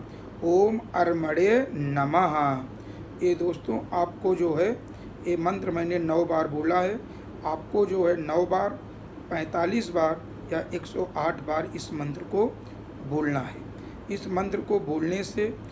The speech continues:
उत्तर पूरब का जो वास्तु का दोष है, वो दोष से आपको मुक्ति मिलेगी, घर में नेम फेम प्रतिष्ठा मिलेगी, बच्चों में पढ़ाई का मन लगेगा और व्यापार में जो है उन्नति होगा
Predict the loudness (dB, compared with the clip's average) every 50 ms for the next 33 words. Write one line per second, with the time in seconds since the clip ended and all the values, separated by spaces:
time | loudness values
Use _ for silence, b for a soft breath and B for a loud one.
0 | B B B -14 -6 -6 -6 -6 -2 0 2 2 2 0 -4 -2 0 2 2 2
1 | 0 0 0 0 0 2 2 0 0 2 0 0 0 -2 -6 -4 -4 -4 0 0
2 | 0 0 2 2 2 2 2 0 -2 -2 -2 -2 -4 -6 B B B B B -8
3 | -2 0 0 0 0 0 2 2 2 0 -2 -4 -4 -4 -2 0 -2 -2 -2 -4
4 | -6 -4 -4 -4 -4 -6 -8 -6 -6 -4 -2 -2 0 2 2 2 2 0 -2 -4
5 | -4 -6 B B B B B B -10 -6 -2 0 0 0 0 0 -2 -2 0 0
6 | 0 0 0 0 -2 -4 -4 -2 -2 -2 -2 -4 -8 -8 -8 -8 -8 -8 -4 -2
7 | 0 0 0 0 2 2 2 2 2 -2 -4 -4 -6 B B B B B B -10
8 | -2 -2 -2 -2 -2 -2 -2 -2 0 0 -2 -4 -4 -4 -2 0 0 0 0 -2
9 | -4 -6 -4 -4 -2 -2 -2 -2 0 0 0 0 0 2 0 0 4 4 2 2
10 | 2 -4 B B B B B -8 -4 -2 -2 -2 -2 0 2 2 2 2 4 4
11 | 4 4 4 2 0 -2 -4 -2 -2 -2 -2 0 2 2 2 2 0 B B B
12 | B B -14 -8 -4 -2 0 2 2 0 0 2 0 2 2 4 2 2 2 2
13 | 2 2